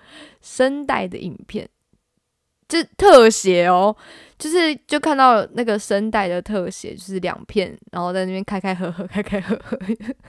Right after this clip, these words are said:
我，好，我不想要让我的频道变成儿童不宜，所以<laughs> 我说实在，如果呢，你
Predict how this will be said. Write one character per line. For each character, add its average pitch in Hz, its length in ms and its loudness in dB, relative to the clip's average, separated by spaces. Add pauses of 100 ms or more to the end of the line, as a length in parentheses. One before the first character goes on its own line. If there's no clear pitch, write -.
(1800)
我， 226 140 2
好， 196 200 0
我 190 80 0
不 339 180 0
想 277 160 2
要 208 80 2
让 254 180 2
我 185 120 -2
的 170 80 -4
频 180 200 -6
道 196 160 0
变 202 160 -4
成 190 120 -6
儿 170 200 -8
童 170 240 -8
不 175 220 -12
宜， - 140 -12
所 - 180 -4
以 233 80 2 (520)
<laughs> - 640 -8
我 277 300 -2 (340)
说 349 320 0
实 180 300 -10
在， 196 260 -6 (720)
如 339 160 2
果 320 180 4
呢， 254 400 -2 (460)
你 233 120 -2